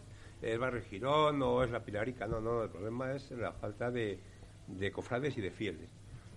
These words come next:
Eso por una parte, y yo creo que hay, hay procesiones que están agotadas.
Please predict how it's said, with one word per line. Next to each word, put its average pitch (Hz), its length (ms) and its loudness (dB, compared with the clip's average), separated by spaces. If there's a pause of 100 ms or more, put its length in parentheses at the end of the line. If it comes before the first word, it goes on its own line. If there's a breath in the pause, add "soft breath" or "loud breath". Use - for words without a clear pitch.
(120)
Eso 123 200 0
por 139 120 2
una 120 120 4
parte, 104 300 2
y 104 100 2
yo 135 160 2
creo 165 240 4
que 127 200 6
hay, 139 320 6
hay 127 220 6
procesiones 123 680 0 (480 soft breath)
que 113 80 2
están 127 320 4
agotadas. 95 680 2